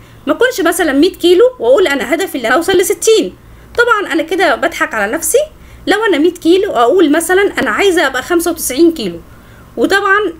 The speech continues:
كل ما بيكون الهدف قريب كل ان شاء الله ما النتيجه بتاعته هتبقى قريبه،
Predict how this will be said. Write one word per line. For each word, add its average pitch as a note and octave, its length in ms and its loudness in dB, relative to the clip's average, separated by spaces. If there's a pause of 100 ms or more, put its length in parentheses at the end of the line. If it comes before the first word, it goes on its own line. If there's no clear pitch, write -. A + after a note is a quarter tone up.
(200)
كل A#4+ 260 2
ما D#4+ 60 0
بيكون C#4 360 0
الهدف D#4+ 460 0
قريب F#4+ 320 4 (420)
كل F#4+ 180 4
ان D#4 120 0
شاء E4 220 0
الله C#4+ 240 0
ما D#4 120 4
النتيجه B3+ 380 -2
بتاعته E4+ 460 -2 (220)
هتبقى C#4 340 -2
قريبه، A3+ 400 -2